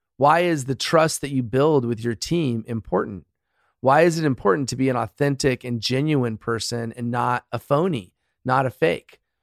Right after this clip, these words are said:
Why? Why is it important to lead your team with a servant's mindset? And so these are areas that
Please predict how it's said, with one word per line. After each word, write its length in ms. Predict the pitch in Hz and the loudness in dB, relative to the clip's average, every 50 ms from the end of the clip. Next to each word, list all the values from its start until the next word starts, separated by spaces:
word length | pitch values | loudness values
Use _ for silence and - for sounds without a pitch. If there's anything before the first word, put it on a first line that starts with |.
| _ _ _ _ | _ _ _ _
Why? 340 | - 127 135 170 175 131 85 78 | 0 4 4 4 4 2 0 -6
Why 280 | 104 117 123 135 147 156 | -6 0 2 4 4 4
is 180 | 165 156 139 | 4 2 2
it 100 | 143 131 | 0 -2
important 640 | 135 123 - - - - 233 - 139 131 120 - _ | -4 -4 -4 -2 0 0 0 0 -2 -6 -6 -8 _
to 160 | - - 135 131 | -2 0 0 0
lead 360 | 120 117 131 139 143 135 123 | 0 0 0 0 0 0 0
your 120 | 131 131 | -2 -2
team 440 | 113 - - 156 156 156 151 135 120 | -2 -4 -4 -2 -2 0 0 0 -2
with 120 | 117 113 | -2 -4
a 60 | - 117 | -4 -6
servant's 460 | - - 135 127 120 127 120 - - | -4 -2 -2 0 0 -2 -4 -4 -4
mindset? 640 | 127 123 131 143 160 170 165 - - - 90 78 69 _ _ _ _ _ _ _ _ _ _ _ - | -2 0 0 0 0 -2 -4 -6 -8 -8 -10 -10 -12 _ _ _ _ _ _ _ _ _ _ _ -6
And 140 | - 127 117 | -4 -4 0
so 520 | - - 139 139 135 131 127 127 123 113 113 | 4 6 6 8 8 6 6 2 0 -4 -4
these 360 | 113 131 139 147 160 156 170 | -2 0 0 0 0 2 4
are 160 | 165 151 - | 4 4 4
areas 680 | - 135 131 131 139 139 139 131 127 120 120 113 104 104 | 2 2 2 4 4 4 4 4 2 2 0 -2 -2 -2
that 380 | 127 123 120 117 117 110 - | 0 0 0 0 -2 -2 -6